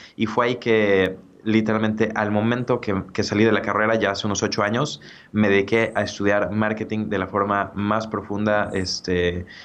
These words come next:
que pude, y eso, pues, obviamente ya es lo que ha permitido que, que, que crezcamos nuestros clientes y ya con, con un enfoque, pues, ahora sí que holístico en el tema digital.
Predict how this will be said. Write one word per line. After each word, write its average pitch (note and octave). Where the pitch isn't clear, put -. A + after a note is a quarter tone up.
que G2+
pude, A#2+
y G#2
eso, G2
pues, F#2+
obviamente F#2+
ya F2+
es G2
lo G#2
que F#2+
ha F#2
permitido F#2+
que, F2+
que, G2+
que G2+
crezcamos A2+
nuestros F#2+
clientes A#2
y F#2+
ya F#2+
con, G#2
con G2+
un G#2
enfoque, A2
pues, -
ahora G#2+
sí A2
que A2
holístico G#2
en G2+
el F#2
tema G2+
digital. F#2+